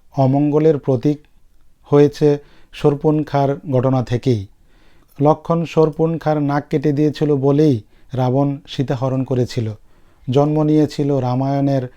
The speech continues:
অমঙ্গলময় কাহিনীর। কোথাও যাত্রার সময় নাক কাটা দেখলেই তাই আজও যাত্রা ভঙ্গ হয়। এটাই হয়েছে লোকাচার। এখন দেখুন পরের যাত্রা ভঙ্গ করার জন্য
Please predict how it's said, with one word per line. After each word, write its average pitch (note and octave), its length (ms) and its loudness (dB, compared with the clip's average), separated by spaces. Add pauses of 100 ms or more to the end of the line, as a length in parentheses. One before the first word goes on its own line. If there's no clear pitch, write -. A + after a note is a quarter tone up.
(440)
অমঙ্গলময় C#3+ 760 0
কাহিনীর। A2+ 460 -4 (1300)
কোথাও E3 300 4
যাত্রার E3 440 2
সময় D#3+ 480 0 (340)
নাক C3+ 180 0
কাটা D3+ 220 0
দেখলেই D3 400 0
তাই C#3 240 0
আজও C3+ 360 -2
যাত্রা C3 320 -2
ভঙ্গ B2 260 0
হয়। G#2 260 -4 (880)
এটাই D#3+ 280 2
হয়েছে D3+ 340 0
লোকাচার। A#2+ 460 -4 (720)
এখন D#3+ 360 0
দেখুন E3 400 2
পরের D3 340 2
যাত্রা D3 340 0
ভঙ্গ C#3+ 320 0
করার D3 320 -2
জন্য C#3+ 380 0